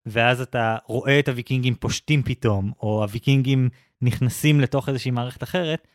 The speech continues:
או באמריקה כמובן, שהוויקינגים הגיעו גם לשם, וזה מאוד שונה מאשר להסתכל על ההיסטוריה מנקודת המבט שלהם. זה כמו פעם ראשונה לקרוא על המונגולים בתור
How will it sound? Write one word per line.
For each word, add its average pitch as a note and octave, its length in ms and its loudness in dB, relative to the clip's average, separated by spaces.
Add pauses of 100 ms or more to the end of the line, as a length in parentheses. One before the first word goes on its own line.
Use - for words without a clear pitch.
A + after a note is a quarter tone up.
(520)
או G#2+ 380 2
באמריקה A#2+ 480 -2
כמובן, A2+ 460 0
שהוויקינגים G2+ 1040 -6
הגיעו G#2+ 240 0
גם G#2 120 -2
לשם, F3+ 320 2 (540)
וזה G#2+ 840 -4
מאוד C#3 280 0
שונה C#3 380 0
מאשר A#2 340 -4
להסתכל A#2 360 -4
על B2+ 80 2
ההיסטוריה A#2+ 280 0
מנקודת A2+ 380 0
המבט G#2+ 300 0
שלהם. G2 380 -2 (380)
זה A2 120 0
כמו C#3 460 0
פעם C#3+ 220 0
ראשונה B2+ 320 -2
לקרוא B2 300 -2
על B2 100 2
המונגולים A2 600 0
בתור A2 460 -4